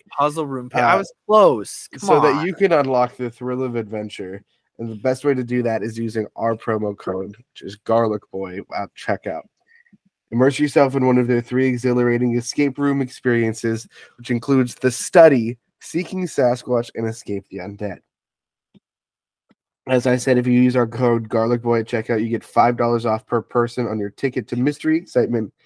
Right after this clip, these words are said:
Speaker 2: and endless fun. All you have to do is visit the website at w w w dot puzzle room p g h dot com. And don't miss out on the ultimate escape room.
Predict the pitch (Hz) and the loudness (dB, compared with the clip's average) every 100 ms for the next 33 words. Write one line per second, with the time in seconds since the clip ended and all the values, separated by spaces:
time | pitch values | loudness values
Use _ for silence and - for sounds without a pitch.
0 | _ _ - 117 117 117 117 - 117 113 | _ _ -4 -4 -2 0 -2 0 2 2
1 | 113 113 _ _ _ _ - 123 127 123 | 2 -4 _ _ _ _ 2 6 6 4
2 | 123 110 110 120 117 113 117 113 117 113 | 2 -2 -6 -2 0 -2 -4 -4 -4 0
3 | 117 110 123 113 110 117 - 185 147 120 | 0 0 0 0 0 -4 -4 -2 0 0
4 | 107 104 104 113 113 123 127 101 - 135 | 0 -2 -4 -4 -2 0 -2 -4 -2 0
5 | 120 120 113 117 110 110 - 131 123 120 | 0 0 -2 -2 -2 -4 -8 -6 -6 -4
6 | 117 - 127 123 - 110 104 - - - | -4 0 -2 -2 -4 -4 -4 -6 -18 -2
7 | 147 156 175 180 _ - _ - - _ | 2 2 0 -6 _ -20 _ -20 -20 _
8 | _ _ _ _ 120 123 113 107 131 143 | _ _ _ _ 0 2 2 4 4 6
9 | 160 151 151 139 - 113 - 123 131 139 | 4 4 4 4 4 -2 0 0 0 0
10 | 135 - 135 127 139 135 135 | 0 2 2 4 4 4 2